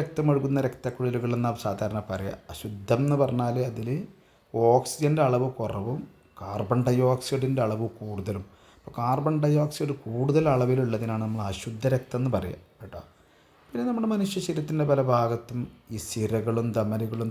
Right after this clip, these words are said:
തമ്മിൽ ബന്ധിപ്പിച്ച നേർത്ത കനം കുറഞ്ഞ രക്തക്കുഴലുകളുണ്ട്. അതിന് പറയുന്ന പേരാണ്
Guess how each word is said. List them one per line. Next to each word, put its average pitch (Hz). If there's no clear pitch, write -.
തമ്മിൽ 110
ബന്ധിപ്പിച്ച 104
നേർത്ത 113
കനം 107
കുറഞ്ഞ 117
രക്തക്കുഴലുകളുണ്ട്. 110
അതിന് 101
പറയുന്ന 117
പേരാണ് 113